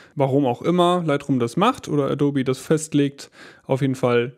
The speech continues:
ist das jetzt einfach so. Ihr müsst das hier auswählen. Es muss auch alles angegeben sein. Also ihr müsst hier einen Ordner ausgewählt haben, hier einen ausgewählt haben und hier muss was drinstehen.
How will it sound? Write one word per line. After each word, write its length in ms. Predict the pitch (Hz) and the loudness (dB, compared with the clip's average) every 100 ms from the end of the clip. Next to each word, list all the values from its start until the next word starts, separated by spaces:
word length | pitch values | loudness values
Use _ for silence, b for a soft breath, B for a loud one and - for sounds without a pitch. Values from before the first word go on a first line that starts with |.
| _ | _
ist 220 | 139 - | -8 -6
das 100 | 117 | -8
jetzt 160 | 113 - | -8 -8
einfach 280 | 123 123 120 | -8 -6 -2
so. 200 | 147 151 | 0 0
Ihr 160 | 131 | -2
müsst 260 | 123 127 - | -2 -4 -4
das 120 | 127 | -6
hier 240 | - 117 | -2 -2
auswählen. 540 | - 170 170 170 175 165 | 0 -2 0 0 0 -2
Es 140 | 139 | -6
muss 200 | 143 143 | -2 -2
auch 140 | 143 - | -2 -2
alles 380 | - 143 135 - | 0 0 0 -2
angegeben 480 | 185 180 170 170 | 0 0 0 0
sein. 260 | 151 147 147 | 0 0 -2
Also 160 | 131 127 | -2 -2
ihr 60 | |
müsst 200 | 123 - | -2 -4
hier 160 | - 160 | -2 0
einen 120 | 151 | 0
Ordner 320 | 139 143 143 | -2 -2 0
ausgewählt 480 | 135 127 131 131 127 | -2 -2 -2 -2 0
haben, 260 | 123 120 123 | -2 -2 -2
hier 160 | 160 | -2
einen 180 | 147 135 | 0 -2
ausgewählt 400 | 139 131 127 123 | -4 -4 -4 -2
haben 220 | 123 120 | -2 -4
und 140 | 120 - | -6 -4
hier 120 | 135 | -4
muss 220 | 127 - | -4 -6
was 80 | 117 | -6
drinstehen. 540 | - 127 - 117 - | -2 -2 -2 -8 -10